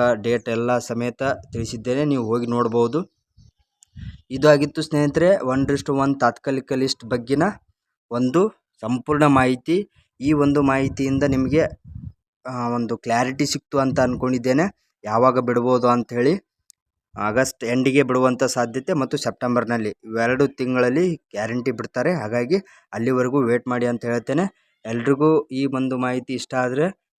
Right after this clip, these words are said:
ಲೈಕ್ ಮಾಡಿ, ಶೇರ್ ಮಾಡಿ, ಸಬ್ಸ್ಕ್ರೈಬ್ ಮಾಡಿ ಅಂತ ಹೇಳ್ತಾ ಈ ಒಂದು ವಿಡಿಯೋವನ್ನು ಎಂಡ್ ಮಾಡ್ತಾ ಇದ್ದೇನೆ.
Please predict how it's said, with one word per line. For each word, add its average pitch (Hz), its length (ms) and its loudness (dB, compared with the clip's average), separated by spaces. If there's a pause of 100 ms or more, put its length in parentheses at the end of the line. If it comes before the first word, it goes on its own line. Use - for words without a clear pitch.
(100)
ಲೈಕ್ 135 360 -2
ಮಾಡಿ, 131 240 -2
ಶೇರ್ 127 300 -2
ಮಾಡಿ, 127 180 -2
ಸಬ್ಸ್ಕ್ರೈಬ್ 123 460 -6
ಮಾಡಿ 123 220 0
ಅಂತ 120 200 -4
ಹೇಳ್ತಾ 117 300 -6 (460)
ಈ 131 80 -2
ಒಂದು 135 340 4
ವಿಡಿಯೋವನ್ನು 127 440 2
ಎಂಡ್ 123 180 0
ಮಾಡ್ತಾ 123 280 0
ಇದ್ದೇನೆ. 127 460 -2